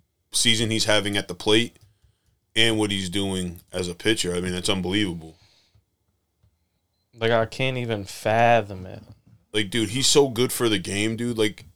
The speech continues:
Speaker 1: the one thing I was gonna say about him, too, when we were talking about, like, him playing in other markets and, like, going to other teams and, like, how he's an attraction.
Speaker 2: Yeah.
Speaker 1: Think about it this way.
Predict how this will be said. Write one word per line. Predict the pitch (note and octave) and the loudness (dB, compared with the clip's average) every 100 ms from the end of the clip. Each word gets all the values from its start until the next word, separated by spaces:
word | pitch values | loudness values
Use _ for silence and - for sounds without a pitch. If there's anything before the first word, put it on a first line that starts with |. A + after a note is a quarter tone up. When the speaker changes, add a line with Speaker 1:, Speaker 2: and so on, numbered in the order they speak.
| - | -4
Speaker 1:
the | A#2 | 0
one | C3 | 0
thing | C#3 C3 | 2 0
I | |
was | B2 A2+ | 0 0
gonna | A#2 | 0
say | - A#2 | 2 2
about | G#2+ G#2 | 2 0
him, | F#2+ | -2
too, | - | -4
when | A2+ | -4
we | G2 | -4
were | |
talking | F#2+ G2+ F#2+ | -2 -4 -2
about, | F#2 | -2
like, | F#2 F2+ _ | -2 -6 _
him | - G#2 F#2 | -6 -6 -6
playing | - G#2 | -2 -2
in | G2 | 0
other | G2 F#2 | -2 -4
markets | F#2+ G#2 G2+ A2 - | -4 -4 0 -2 -2
and, | F#2+ | -4
like, | F#2 | -6
going | F#2 F#2 G2 | -6 -6 -4
to | F#2+ | -4
other | F#2 | -8
teams | F#2 G#2 G#2 F#2 | -6 -4 -4 -4
and, | F2+ | -8
like, | |
how | G2 F#2 | -8 -6
he's | F#2+ | -4
an | F2+ | -6
attraction. | F2 - F#2+ G2 C3 - - | -8 -4 -4 -2 -6 -10 -16
Speaker 2:
Yeah. | A2+ A2 G#2 A2 _ _ | 0 0 0 -4 _ _
Speaker 1:
Think | - D3+ | 0 2
about | E3+ F3 | 6 4
it | D3+ | 4
this | C#3+ - | 0 2
way. | F#2+ E2 | 0 -2